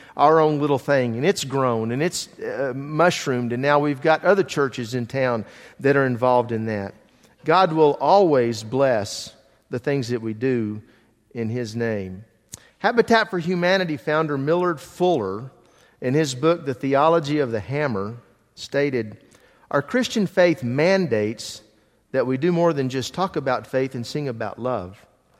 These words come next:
We must put faith and love into action to make them real,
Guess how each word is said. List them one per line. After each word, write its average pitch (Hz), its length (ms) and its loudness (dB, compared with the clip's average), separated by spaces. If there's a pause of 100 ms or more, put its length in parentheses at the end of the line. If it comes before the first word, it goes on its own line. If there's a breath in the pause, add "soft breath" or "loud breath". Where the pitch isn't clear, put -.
(400 soft breath)
We 151 140 2
must 220 340 2
put 196 180 0
faith 214 360 4
and 185 120 -2
love 143 240 6
into 160 300 -4
action 131 440 -4
to 135 100 -6
make 135 240 -4
them 120 240 -6
real, 151 420 -2